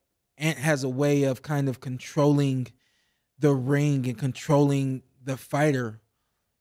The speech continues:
and manipulating fighters from time to time. Um, haven't seen that as of late, and I'll go ahead and be open about this. Uh, last time I spoke with,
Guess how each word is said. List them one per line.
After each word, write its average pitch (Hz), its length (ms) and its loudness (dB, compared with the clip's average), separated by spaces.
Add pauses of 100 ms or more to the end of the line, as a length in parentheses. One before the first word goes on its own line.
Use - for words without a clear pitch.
(100)
and 131 560 -2
manipulating 131 880 -2
fighters 123 360 -6
from 127 140 -16
time 123 240 -8
to 120 60 -12
time. 120 480 -8
Um, 117 260 -10
haven't 135 280 -2
seen 143 240 -2
that 131 160 -2
as 127 180 -2
of 117 120 -8
late, 135 460 0 (340)
and 127 120 -4
I'll 135 80 0
go 143 180 4
ahead 139 140 2
and 131 80 0
be 127 120 2
open 139 320 0
about 120 320 -6
this. 120 340 -10
Uh, 123 180 -10
last 131 260 -2
time 131 140 -6
I 131 60 -2
spoke 131 360 -4
with, 127 220 -2